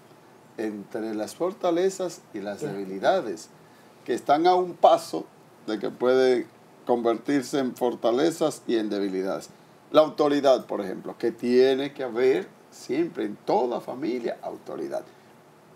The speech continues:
Speaker 1: ¿Cuál es la autoridad? ¿Quién es el que pone las reglas?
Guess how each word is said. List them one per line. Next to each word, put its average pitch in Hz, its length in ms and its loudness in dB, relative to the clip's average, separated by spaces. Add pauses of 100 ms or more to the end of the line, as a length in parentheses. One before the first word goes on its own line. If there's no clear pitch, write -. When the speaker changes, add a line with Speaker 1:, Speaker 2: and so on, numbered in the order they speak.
Speaker 1:
¿Cuál 101 280 -4
es 95 200 -10
la 104 80 -4
autoridad? 123 640 -2
¿Quién 104 220 -4
es 104 200 -6
el 120 160 -4
que 117 140 -6
pone 131 440 0
las 107 300 -8
reglas? 202 480 0